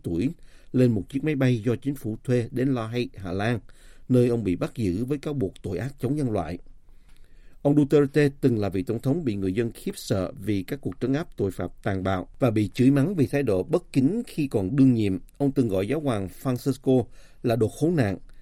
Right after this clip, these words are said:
và nói rằng Tổng thống Mỹ Barack Obama nên đi chết đi. Sự thất thế bất ngờ của ông Duterte đã được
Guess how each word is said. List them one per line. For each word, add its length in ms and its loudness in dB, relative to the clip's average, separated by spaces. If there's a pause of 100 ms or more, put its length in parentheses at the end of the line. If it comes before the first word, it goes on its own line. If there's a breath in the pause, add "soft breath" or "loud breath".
và 120 0
nói 140 2
rằng 240 0
Tổng 180 -4
thống 200 -2
Mỹ 240 2 (300 soft breath)
Barack 340 2
Obama 440 2 (140)
nên 260 2
đi 220 -2
chết 240 -2
đi. 160 6 (640 soft breath)
Sự 240 4
thất 220 -2
thế 200 2
bất 180 -2
ngờ 240 4
của 80 0
ông 140 4
Duterte 560 4
đã 140 -2
được 240 -2